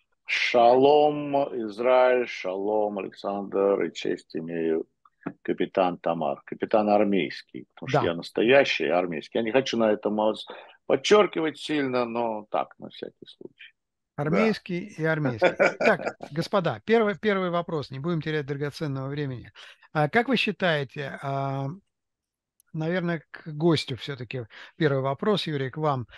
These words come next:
Speaker 2: А, смотрите, вот когда началась, э, вот эта война, седьмого октября, трагический день, буквально чуть ли не на следующий день мы получили такую колоссальную поддержку в Соединённых Штатах.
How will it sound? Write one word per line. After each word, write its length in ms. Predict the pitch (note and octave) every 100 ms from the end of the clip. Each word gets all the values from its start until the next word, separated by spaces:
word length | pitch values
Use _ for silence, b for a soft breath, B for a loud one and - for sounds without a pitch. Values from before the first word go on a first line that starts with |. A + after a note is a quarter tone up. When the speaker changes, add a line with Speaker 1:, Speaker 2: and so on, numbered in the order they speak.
| B B -
Speaker 2:
А, 680 | D#3+ D3 D3 D3 D3 G#3+ G3
смотрите, 480 | A3 G#3+ G3+ D3+
вот 240 | C#3+ G3 -
когда 300 | G#3 F#3+ G#3
началась, 640 | G3 G3 G3 F#3 - -
э, 280 | E3 D#3 D#3
вот 180 | D#3 D#3+
эта 160 | E3 D3
война, 320 | D3+ E3+ F3+
седьмого 420 | - C#3+ D#3+ D3+
октября, 400 | B2 C#3+ D3 E3+
трагический 640 | C3+ C3+ D3 C3+ B2 D3+
день, 300 | C3 F#3+ G#3 F3+ B B B
буквально 600 | C#3 D#3 G3 B3+ B3+ A#3
чуть 200 | - G3+
ли 120 | G3+
не 80 | G3
на 100 | F#3+
следующий 540 | - G3 F#3 D3 -
день 320 | D3 E3+ G3+ F#3+
мы 120 | D#3+
получили 520 | E3 D#3+ D#3 G3 F3
такую 400 | D3+ - F#3+ E3 B B B
колоссальную 800 | - G#3 F#3+ - G3+ F3+ D#3 D3+
поддержку 560 | C#3+ D3+ C#3+ D#3+ - D3+
в 40 | C3+
Соединённых 480 | D3 D3 C#3+ C#3
Штатах. 580 | - - G3 F3+ E3+ -